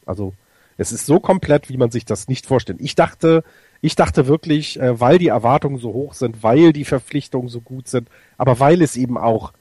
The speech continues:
Chicago ist, kriegen sie es einfach nicht auf die Kette dieses Jahr. Ähm, aber wenn du dir die, die, das anguckst, also, äh, wo willst du da, wo, wo, wo ist, wo ist da eine Lücke?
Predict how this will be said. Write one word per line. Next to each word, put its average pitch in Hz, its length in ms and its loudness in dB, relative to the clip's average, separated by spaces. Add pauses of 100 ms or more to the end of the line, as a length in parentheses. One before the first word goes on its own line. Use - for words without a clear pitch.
Chicago 107 560 -2
ist, 107 300 -12 (580)
kriegen 135 260 -4
sie 123 100 -6
es 120 100 -8
einfach 127 400 -4
nicht 120 180 -4
auf 110 80 -4
die - 100 -8
Kette - 280 -4
dieses 92 320 -14
Jahr. 90 200 -4 (440)
Ähm, 90 240 -12 (420)
aber 117 220 4
wenn 127 100 4
du 139 80 0
dir 120 140 -4
die, 113 180 -10
die, - 180 -12
das - 120 -8
anguckst, - 580 -8
also, 95 300 -10 (500)
äh, 95 120 -10 (200)
wo 101 140 -10
willst 113 260 -2
du 113 100 -12
da, 101 300 0 (380)
wo, 117 180 -4
wo, 127 160 -8
wo 151 180 2
ist, - 200 -6
wo 165 120 0
ist 220 140 -2
da 190 60 4
eine 185 80 2
Lücke? 165 280 0